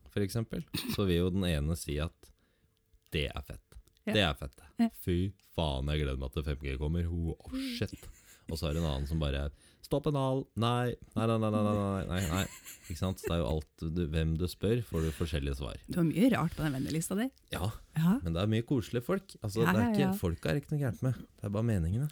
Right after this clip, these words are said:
Speaker 2: <laughs> Ja.
Speaker 1: Ja. Men, eh, neste fråga.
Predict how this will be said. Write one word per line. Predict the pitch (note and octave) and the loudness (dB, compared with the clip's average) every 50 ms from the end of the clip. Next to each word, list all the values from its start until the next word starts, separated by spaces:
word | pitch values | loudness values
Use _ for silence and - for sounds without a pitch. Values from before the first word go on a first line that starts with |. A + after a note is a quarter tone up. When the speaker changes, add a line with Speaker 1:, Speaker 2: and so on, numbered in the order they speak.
| - - | 4 4
Speaker 2:
<laughs> | |
Ja. | A#3 - - - - - - - - - - - | 4 4 4 -4 -10 -14 -14 -12 -12 -12 -4 -2
Speaker 1:
Ja. | F2 D#2 - - - - - - - - - - - D4 - - - | -2 -2 -2 -6 -14 -16 -14 -14 -14 -12 -12 -4 -4 -4 -4 0 2
Men, | - D3+ D#3+ E3 | 4 4 6 6
eh, | E3+ E3+ E3+ E3+ E3+ E3 D#3+ - - - - - - - D2+ D2+ - - - - - | 4 4 4 4 2 0 0 -2 -4 -4 -6 -4 -4 -4 -6 -6 -6 -8 -8 -4 -2
neste | D3 C#3 A#2+ - - C#3 | -2 -2 -2 -2 -4 -4
fråga. | - C3+ B2 G#2+ G2+ A#2 C#3 D3 | 0 2 2 2 4 2 0 0